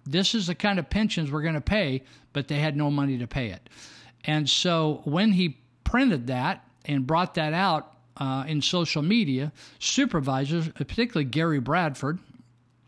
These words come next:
who represents the Plumas Lake area, South County in Yuba County, threw a fit and called him a liar, this, that, and the other thing. The interesting thing is, after all this talk was, it was over, and, uh, now,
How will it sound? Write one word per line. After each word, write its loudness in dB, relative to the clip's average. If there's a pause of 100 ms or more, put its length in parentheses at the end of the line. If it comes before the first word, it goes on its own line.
(340)
who 4
represents 0
the -4
Plumas -2
Lake 0
area, 0
South 0
County -2
in 0
Yuba -2
County, -2 (320)
threw 0
a 2
fit -2
and -2
called -2
him 0
a 0
liar, 2 (640)
this, 0
that, -2
and -4
the 2
other 0
thing. -12 (360)
The 2
interesting 0
thing 0
is, -2
after -2
all 2
this -2 (140)
talk 0
was, -2 (120)
it -4
was 0
over, -2 (560)
and, 2
uh, 2
now, 2